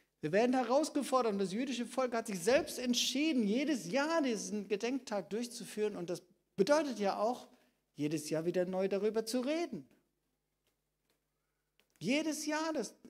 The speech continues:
Schweigen darüber zu zerbrechen und die Geschichten zu erzählen und die Fakten zu nennen und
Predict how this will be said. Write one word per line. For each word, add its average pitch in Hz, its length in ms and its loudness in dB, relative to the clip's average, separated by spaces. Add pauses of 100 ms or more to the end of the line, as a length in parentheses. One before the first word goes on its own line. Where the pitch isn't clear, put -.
(400)
Schweigen 277 640 0
darüber 196 320 0
zu - 160 -10
zerbrechen 180 720 -8
und 165 220 -10
die 165 100 -8
Geschichten 240 500 -4
zu - 140 -2
erzählen 254 580 -4
und 160 180 -6
die 170 100 -2
Fakten 240 520 -4
zu 269 180 -2
nennen 262 480 0
und 151 340 -10